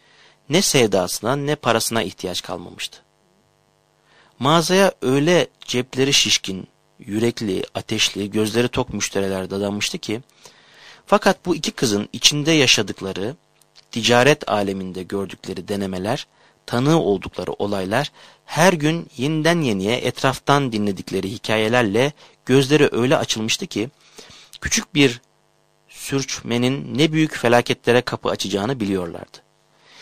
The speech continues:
İkisi de birer medya hanım olmak istemiyorlardı. Bu kötü ün, içindeki yalancı zenginlik,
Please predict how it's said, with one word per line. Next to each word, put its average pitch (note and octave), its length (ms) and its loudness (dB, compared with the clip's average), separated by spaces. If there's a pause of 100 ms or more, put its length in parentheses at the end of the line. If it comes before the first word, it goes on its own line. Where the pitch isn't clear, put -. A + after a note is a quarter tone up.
(280)
İkisi F3+ 360 2
de E3 160 4
birer C3 300 8
medya B2 380 4
hanım A2 320 2
olmak A2 340 0
istemiyorlardı. F2 880 -6 (960)
Bu G3 320 6
kötü D3+ 460 0
ün, D3+ 280 -2 (200)
içindeki D3 480 0
yalancı C#3+ 480 6
zenginlik, F#2+ 640 -4